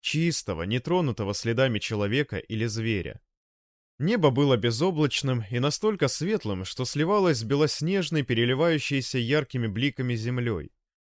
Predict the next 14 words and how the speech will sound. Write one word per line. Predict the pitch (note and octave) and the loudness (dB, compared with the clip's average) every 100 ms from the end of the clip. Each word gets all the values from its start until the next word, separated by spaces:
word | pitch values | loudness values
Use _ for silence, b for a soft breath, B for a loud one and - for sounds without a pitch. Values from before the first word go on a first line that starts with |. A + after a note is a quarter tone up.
| _ _ | _ _
Линия | A#2 D3+ E3+ E3 | -2 0 2 2
горизонта | D3+ D#3+ D3 F3+ E3 D3 | 4 2 2 0 0 0
терялась | E3 F3+ E3+ G#2 - | 0 2 2 0 -2
в | |
этом | G#2+ A2 A2 | -2 -2 -2
искрящемся | - B2 B2+ - A2 - | -2 0 0 0 -4 -4
сиянии, | A2 B2+ A#2+ A#2 G2 E2 G#1 - _ _ | -6 -4 0 0 -2 -6 -10 -16 _ _
и | G#2 | -4
глаз | G#2+ A#2 D#3+ - | 0 4 4 2
с | - | -2
трудом | D#3+ D#3+ D3 G3 | -2 -2 0 2
мог | C#3+ G#2+ - | 2 0 -2
ее | G#2 G#2 | -2 0
различить. | G#2+ G2 A2+ - G2 F2 | -2 -2 -4 -4 -6 -10